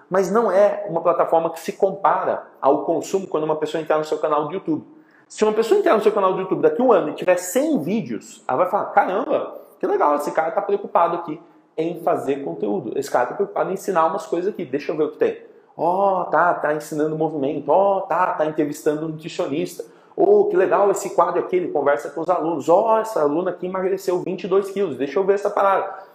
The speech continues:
As pessoas vão se interessar por conteúdos específicos e você vai, com o tempo, aprendendo qual tipo de conteúdo melhor. De novo, <laughs> não existe um conteúdo certo, mas a gente tá aqui pra falar de tecnologia. Você também vai aprendendo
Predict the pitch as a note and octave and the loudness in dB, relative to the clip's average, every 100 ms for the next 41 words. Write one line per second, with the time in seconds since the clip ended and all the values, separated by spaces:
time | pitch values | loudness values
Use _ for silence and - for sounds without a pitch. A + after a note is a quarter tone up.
0 | _ _ F#3+ G#3 G3+ A3+ F3 F3+ C4 - | _ _ -4 -2 2 2 2 2 0 -2
1 | A3 G3+ F#3+ E3 - D#3 F3+ F3+ F3 E3 | -4 0 0 0 0 -2 -2 -4 -4 0
2 | D#3+ D#3+ D3 B2 - - - - B2+ C3+ | 0 0 -2 -8 -14 -18 -12 -4 -4 -2
3 | G#3+ - A#3+ C#3+ B2 C3+ D#3+ F3+ - D#3 | -4 -4 -6 -4 -4 -2 2 2 0 -4
4 | C#3 C#3 C3 B2 C3 C3 B2 - D3 - | -2 0 0 -2 -2 -4 -4 0 0 0
5 | - C#3+ C3+ C3 B2+ C3 B2+ F#3 D#3 F3+ | -4 -8 -8 -6 -2 0 0 4 4 4
6 | - - - B2+ F3+ G3+ - - - E3+ | 0 -12 -16 -2 6 6 6 2 -2 2
7 | F3 D#3 C#3+ E3 C3+ B2 C3+ B2+ A#2+ - | 2 0 -6 -6 -8 -4 -2 -2 -2 0
8 | F3 G3 F3+ E3 G#3+ A3 - G#3 A3 G3+ | 0 0 -4 -4 -2 0 -2 -2 -2 0
9 | - - G#3 G#3 F3 - - - - - | -2 -2 0 0 0 -4 -8 -20 -4 4
10 | A#3+ D#3 B3 A3+ G#3 G#3 F3 F3+ A3 | 4 4 4 4 4 4 2 2 2